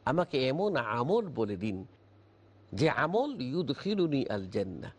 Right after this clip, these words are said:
যে আমল আমাকে জান্নাতে প্রবেশ করাবে।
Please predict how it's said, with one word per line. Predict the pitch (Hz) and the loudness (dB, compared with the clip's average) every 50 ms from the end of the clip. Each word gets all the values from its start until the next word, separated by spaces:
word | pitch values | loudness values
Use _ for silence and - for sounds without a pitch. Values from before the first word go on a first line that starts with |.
| - - - - - - _ _ | -20 -20 -20 -20 -20 -20 _ _
যে | 120 135 | 0 0
আমল | 107 113 135 160 185 - | 2 2 0 -2 -4 -4
আমাকে | - - 120 117 117 - - 95 | -4 -4 -4 -4 -6 -8 -6 -4
জান্নাতে | 110 104 101 101 104 110 - 160 165 302 - - - - - - - - - _ | -4 -2 0 0 -2 0 0 0 -2 -2 -4 -6 -14 -20 -20 -20 -20 -20 -20 _
প্রবেশ | - - 90 - 101 - - - | -12 -8 -6 -6 -6 -6 -6 -4
করাবে। | - 90 87 - - - 143 - | -4 -4 -2 -2 -4 -8 -8 -10